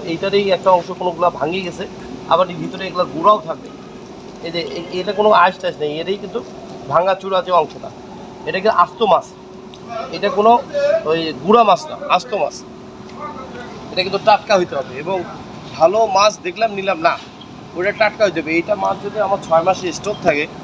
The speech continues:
এখন যদি প্রোটিন আমি পঞ্চাশ পাই, ছয় মাস পরে ধরতে হবে এই প্রোটিন আছে তিরিশ বা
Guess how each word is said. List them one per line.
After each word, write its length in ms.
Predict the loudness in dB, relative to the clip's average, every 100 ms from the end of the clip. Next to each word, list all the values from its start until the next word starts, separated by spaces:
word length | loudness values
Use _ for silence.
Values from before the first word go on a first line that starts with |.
| -16 -16 -4
এখন 200 | -2 0 -2
যদি 140 | -6 -8
প্রোটিন 260 | -8 -6 -2
আমি 160 | -2 0
পঞ্চাশ 320 | -2 2 0 0
পাই, 120 | -4 -6 -10 -10 4
ছয় 160 | 4
মাস 160 | 4 -6 -10
পরে 140 | -12
ধরতে 260 | -10 -8 -2
হবে 180 | -2 0
এই 120 | -2 0
প্রোটিন 260 | -2 0
আছে 160 | -2 -4 -8
তিরিশ 260 | -6 -6 -6 -10 -14 -14 0
বা 260 | 6 8 6